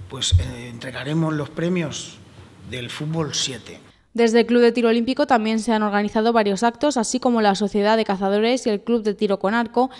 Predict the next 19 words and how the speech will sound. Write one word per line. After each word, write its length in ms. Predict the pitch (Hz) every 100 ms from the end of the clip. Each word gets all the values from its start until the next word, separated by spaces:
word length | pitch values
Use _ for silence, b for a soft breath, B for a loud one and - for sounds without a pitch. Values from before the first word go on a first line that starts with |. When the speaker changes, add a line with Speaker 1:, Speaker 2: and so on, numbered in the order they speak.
| B
Speaker 2:
así 240 | 208 202 240
como 220 | 233 202
el 60 |
Club 220 | 185 247 240
Ciclista 460 | 202 226 240 269
Villarrobledo, 600 | 214 185 185 240 233 233
que 120 | 220
tiene 180 | 202 226
previsto 440 | 214 208 220 - 269
el 60 |
vigésimo 560 | 214 202 226 220 262 269
Trofeo 340 | 214 202 214
de 80 | 202
Escuelas 420 | 190 214 214 233
de 140 | 214 196
Ciclismo 560 | - 220 226 254 262
Provincial 500 | 254 185 185 185 233
y 80 | 202
Regional 540 | 185 208 262 226 226